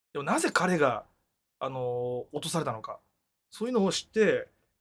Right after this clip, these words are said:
やっぱりもしかしたら織田信長の二の舞になることがあるかもしれないじゃないですか。<laughs> まあ、ないと思うんですけど。織田信長の二の舞はないと思うんですけど。まあ、そういう風にならないように、<clears throat> うん。やっぱ、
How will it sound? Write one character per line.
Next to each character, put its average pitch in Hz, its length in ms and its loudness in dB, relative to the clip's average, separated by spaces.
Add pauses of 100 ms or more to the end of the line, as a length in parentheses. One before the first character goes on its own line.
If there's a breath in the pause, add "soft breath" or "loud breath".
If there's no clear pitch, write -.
(440)
や 156 80 -6
っ - 20 -2
ぱ 170 40 -4
り 156 40 -4
も 202 100 2
し - 40 2
か 196 60 2
し 160 60 -2
た 151 60 2
ら 123 260 -2
織 151 100 0
田 214 80 6
信 226 400 0
長 226 220 0
の 220 100 4
二 175 160 4
の 226 140 8
舞 233 160 4
に 214 40 4
な 214 80 8
る - 80 6
こ - 120 0
と 165 100 6
が - 140 -2
あ - 40 -4
る - 60 -16
か - 140 2
も 165 60 -6
し - 120 -12
れ 165 80 -18
な 156 80 -6
い 156 60 -6
じ - 80 -10
ゃ 165 60 -8
な - 60 -18
い 139 40 -16
で - 40 -18
す - 120 -14
か。 - 140 -16 (380)
<laughs> - 320 -10
ま 214 160 -4
あ、 180 60 6
な 165 220 0
い 214 100 6
と 208 120 -2
思 202 100 0
う - 20 0
ん 196 40 -4
で - 40 -4
す - 60 -4
け - 100 -10
ど。 - 100 -14 (560 loud breath)
織 151 160 -2
田 - 120 4
信 214 320 6
長 226 240 6
の 220 80 4
二 180 160 6
の 196 100 6
舞 196 140 6
は 196 80 4
な 202 100 6
い 180 80 4
と 156 60 -2
思 143 60 -6
う - 20 -14
ん - 0 -
で 143 40 -14
す - 60 -12
け - 60 -20
ど。 - 100 -20 (460 loud breath)
ま 196 220 10
あ、 156 100 -2 (120)
そ 240 200 2
う 254 40 6
い 247 40 6
う - 20 6
風 262 100 4
に 220 80 6
な 160 120 8
ら 202 100 6
な 208 100 8
い 147 80 6
よ 131 100 0
う 123 40 -14
に、 - 300 -18
<clears throat> - 80 -8
う 285 60 6
ん。 185 520 2 (680)
や - 80 -8
っ - 40 -10
ぱ、 120 160 -4